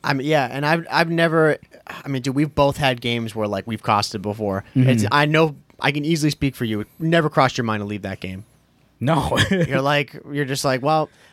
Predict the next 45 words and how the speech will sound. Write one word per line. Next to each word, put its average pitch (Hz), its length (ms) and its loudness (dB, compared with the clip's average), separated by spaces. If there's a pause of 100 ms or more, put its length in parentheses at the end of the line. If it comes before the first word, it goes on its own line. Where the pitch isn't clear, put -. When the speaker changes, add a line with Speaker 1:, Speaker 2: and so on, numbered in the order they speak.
Speaker 1:
I'm 135 80 -8
having 170 220 0
a 147 40 2
really 139 220 2
bad 131 260 2
game 123 240 0
here. 131 180 0
Like, 107 260 -2
it 127 80 0
is 127 160 0
what 123 120 0
it 113 140 0
is, 113 160 0
but 117 80 -2
we 110 140 0
gotta 113 160 2
stick - 240 -4
it 107 80 0
out." 107 160 0
'Cause 110 180 -2 (460)
even 170 260 4
at 160 100 4
the 139 60 0
very 131 340 6
end, 135 200 2
like, 113 200 2
you 135 220 2
could 160 260 2
be 139 120 4
doing 131 260 2
something. 120 420 0
Like, 104 240 -4
maybe 120 340 0
you 123 100 2
get 120 180 -2
some 123 240 0
ball 123 260 4
rolling 123 380 0
there, 123 300 -2 (320)
and 117 100 -2
then 120 120 -2
the 117 40 0
Speaker 2:
Mm-hmm. 113 80 2
Speaker 1:
momentum 120 600 0
shifts, - 460 0